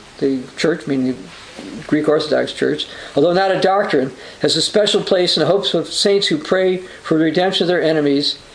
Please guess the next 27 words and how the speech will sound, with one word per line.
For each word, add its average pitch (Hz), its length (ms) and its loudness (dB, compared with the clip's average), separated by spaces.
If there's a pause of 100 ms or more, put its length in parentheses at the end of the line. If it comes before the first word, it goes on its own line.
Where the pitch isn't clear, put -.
(320)
and 147 100 0
express 190 720 0
in 196 180 2
our 165 180 4
hope 151 280 2
for 165 80 0
the 156 80 2
charity 156 340 2
of 151 120 0
God." 156 340 2 (1300)
So 156 160 2
yes, 170 560 2 (140)
it, - 280 0
the 160 120 4
Eastern 196 240 2
Orthodox 190 340 4
believe 170 320 2
this 165 240 2
is 170 140 2
a - 20 -2
possibility. 175 840 2 (440)
And - 80 -4
some 151 140 2
of 170 100 2
them 170 160 2
taught 160 280 2
it. - 180 0